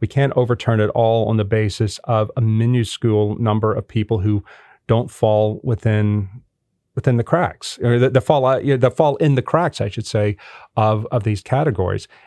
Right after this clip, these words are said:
We should also remember, though, that we're dealing with human beings here. We're always dealing with human beings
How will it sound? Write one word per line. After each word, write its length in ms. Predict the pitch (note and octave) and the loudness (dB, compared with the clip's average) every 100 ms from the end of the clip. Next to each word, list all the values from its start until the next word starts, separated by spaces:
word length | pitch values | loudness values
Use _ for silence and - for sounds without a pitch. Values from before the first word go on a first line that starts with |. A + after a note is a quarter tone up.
| _ - | _ -2
We 80 | |
should 160 | C#3 D#3 | 0 2
also 240 | D3+ - | 0 2
remember, 440 | A2+ G#2 A#2+ D3 G#2+ | 0 2 2 2 0
though, 280 | F#2 F#2 F#2+ | 2 0 0
that 260 | G2+ G2 - | 0 -2 -4
we're 140 | B2+ A2+ | -6 -2
dealing 340 | D3+ D#3+ C3 | 0 0 0
with 140 | A#2 | -4
human 320 | - B2+ A2 G2 | 0 0 2 0
beings 460 | G#2 G2+ G2+ F#2 | 0 0 0 -2
here. 160 | A2 A2 | -8 -8
We're 180 | G2+ G#2 | -6 -4
always 380 | B2+ B2+ C3 G#2+ | 0 2 0 0
dealing 360 | A#2 A2+ G#2+ | 0 0 0
with 160 | G2+ - | -2 -4
human 360 | - G#2+ G#2 | -2 0 0
beings 460 | F#2+ G#2 G2 G2+ - | 0 0 2 0 -4